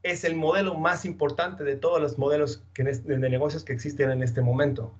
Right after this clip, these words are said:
Y la plataforma es la que va, le va a dar la capacidad a Skybikes de poder ampliar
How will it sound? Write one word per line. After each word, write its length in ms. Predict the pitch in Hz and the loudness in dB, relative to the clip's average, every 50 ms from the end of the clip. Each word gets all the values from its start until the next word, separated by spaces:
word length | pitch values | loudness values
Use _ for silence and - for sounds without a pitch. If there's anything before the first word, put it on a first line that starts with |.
| - - - - - - - | -20 -20 -20 -20 -20 -8 -2
Y 80 | 143 143 | 2 4
la 160 | 156 160 156 | 4 4 6
plataforma 640 | 160 160 156 - 165 160 - 190 202 208 202 185 160 | 6 6 6 6 2 2 4 4 6 6 6 6 4
es 60 | 147 | 4
la 120 | 151 139 | 2 2
que 100 | 120 143 | 4 6
va, 80 | 147 147 | 6 6
le 120 | 151 151 | 8 6
va 100 | 156 175 | 4 4
a 40 | 180 | 4
dar 160 | 170 170 165 | 2 2 0
la 140 | 147 135 123 | 0 -2 -4
capacidad 800 | 139 131 120 - 123 120 - 147 143 160 170 170 151 120 113 - - - - - _ _ _ _ - - _ - - | -4 -4 -4 -2 -2 -2 -2 0 2 4 4 4 4 2 0 -6 -14 -20 -20 -20 _ _ _ _ -20 -20 _ -12 -6
a 160 | 131 127 123 | -2 -2 -2
Skybikes 680 | 117 - - 143 143 143 143 139 151 185 190 190 - - - - _ _ _ | 0 0 2 2 4 4 4 2 0 0 -2 -4 -10 -14 -20 -20 _ _ _
de 200 | - 127 139 139 | 0 4 4 4
poder 600 | 139 139 143 139 139 156 165 170 165 - - - _ _ _ _ _ _ | 4 4 2 2 4 6 4 4 2 0 -8 -14 _ _ _ _ _ _
ampliar 720 | - 139 139 147 139 120 - 165 185 196 208 220 214 - | -4 -4 -2 -4 -6 -8 -4 2 4 6 6 4 2 -2